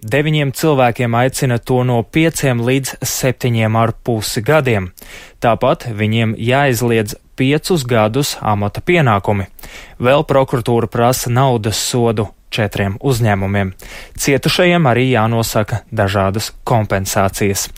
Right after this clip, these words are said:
Prokuratu-, prokurori ar iepriekš minētajiem nosacījumiem noslēdza savu apsūdzības runu. Turpinājumā runās cietušie un apsūdzētie vai viņu aizstāvji. Šo lietu iecerēts izskatīt līdz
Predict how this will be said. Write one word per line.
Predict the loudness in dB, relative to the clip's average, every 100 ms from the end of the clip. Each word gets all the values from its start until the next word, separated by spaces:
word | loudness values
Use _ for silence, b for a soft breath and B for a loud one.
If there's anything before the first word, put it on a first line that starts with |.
| B B B
Prokuratu-, | 0 2 0 -4 -6 -4 -4 -4
prokurori | 0 0 2 2 2 2
ar | 0 -2
iepriekš | -4 0 0 0 2
minētajiem | 2 2 2 0 2
nosacījumiem | 2 2 0 0 0 2 0 -2 -2
noslēdza | 0 2 0 0 0 -2
savu | 0 0 2 2
apsūdzības | 0 -2 0 0 0 0 0
runu. | 2 4 2 -4 B B B B
Turpinājumā | -2 0 2 2 4 4 2 0 -4 -2
runās | 0 0 -2 -4
cietušie | 0 2 2 0 2 2
un | 0 -2
apsūdzētie | -4 -2 0 0 2 0 2 -2 -2
vai | -2 0 0
viņu | 0 -4 -6 -4
aizstāvji. | -2 0 -2 0 0 -2 -8 B B B
Šo | 0 2 4
lietu | 2 2 0
iecerēts | 0 0 2 0 -2 -4
izskatīt | -4 -4 -2 -2 -2 -4 -4
līdz | 0 0 -4